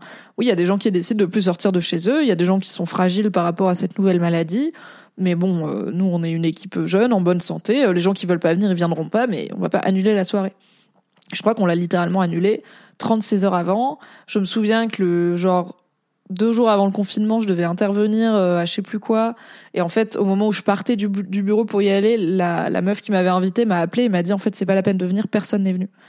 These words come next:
Genre, personne n'est là, le public n'est pas là. J'étais là, ok. Il y avait un peu un côté, genre,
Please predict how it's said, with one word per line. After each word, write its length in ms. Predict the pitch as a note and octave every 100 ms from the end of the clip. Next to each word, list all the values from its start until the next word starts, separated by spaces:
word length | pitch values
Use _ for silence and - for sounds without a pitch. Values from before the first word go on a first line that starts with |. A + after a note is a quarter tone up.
| - _ _
Genre, 300 | - B2 - _ _ -
personne 360 | G3 - G3+
n'est 100 | G3
là, 180 | F#3+ G3
le 80 | F#3+
public 380 | F3+ G3 G3+ G#3
n'est 80 |
pas 160 | F#3 F#3
là. 280 | F#3+ G#3 A3
J'étais 280 | - - F#3
là, 200 | F3 E3+ -
ok. 220 | F#3+ -
Il 100 | B3
y 80 | G3+
avait 140 | F3+
un 100 | F3+
peu 100 | G3
un 120 | B3+
côté, 340 | A#3 A3 G3+ B3
genre, 280 | A3+ F3